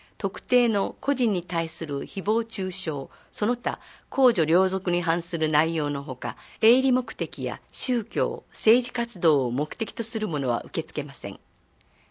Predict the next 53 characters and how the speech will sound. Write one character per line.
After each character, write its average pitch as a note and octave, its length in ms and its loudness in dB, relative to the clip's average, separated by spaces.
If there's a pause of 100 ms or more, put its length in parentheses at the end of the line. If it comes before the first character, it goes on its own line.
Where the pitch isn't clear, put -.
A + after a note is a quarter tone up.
(420)
申 A#3+ 140 6
し - 100 -6
込 B3+ 120 0
み A#3 100 4
方 F#3 260 2
法、 A#2+ 400 -4 (540)
広 C4+ 240 2
報 D#3 140 0
統 G3 340 0
計 F#3 260 -2
課 E3+ 200 -2
備 F#3 300 -2
え - 20 -4
付 D3 320 -2
け、 - 80 -12 (100)
ま F3+ 100 2
た A#3 160 2
は - 200 0
市 - 300 -4
ホ A#3 220 6
ー B3 40 6
ム B3 120 2
ペ A3 240 2
ー F3+ 40 -2
ジ D3+ 100 -6
の C#3 100 -2
様 E3 200 2
式 - 260 -8
に D3 140 -4
必 - 240 -8
要 B3 160 4
事 A#3 100 -6
項 D#3 300 2
を B2+ 60 -4
記 - 180 -6
入 C#3+ 180 0
の C3 220 -4
上、 B2 180 -4 (240)
お F3 100 -2
申 G#3+ 220 2
し - 60 -10
込 F#3+ 100 0
み F3+ 100 0
く - 120 -8
だ C#3+ 120 -4
さ B2+ 180 -4
い。 A2+ 100 -10 (920)
内 A#3+ 320 4
容 A3 200 4
を G3+ 80 2
審 A3 260 -2
査 D3 160 -4
し、 - 260 -10